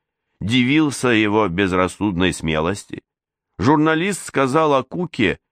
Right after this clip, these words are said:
гораздо больше хорошего, чем плохого, показал его заботу о товарищах, его дотошность в принципиальных вопросах. Читая Дана,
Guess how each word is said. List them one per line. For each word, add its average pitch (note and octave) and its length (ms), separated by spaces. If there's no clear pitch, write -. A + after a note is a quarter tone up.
гораздо F#2+ 520
больше G2+ 460
хорошего, A2+ 840
чем G2+ 260
плохого, G2 760
показал A2 640
его G2 320
заботу F#2 500
о E2+ 80
товарищах, D#2+ 840
его G#2+ 340
дотошность G#2+ 920
в - 60
принципиальных F#2 920
вопросах. A2 680
Читая E2+ 600
Дана, E2 480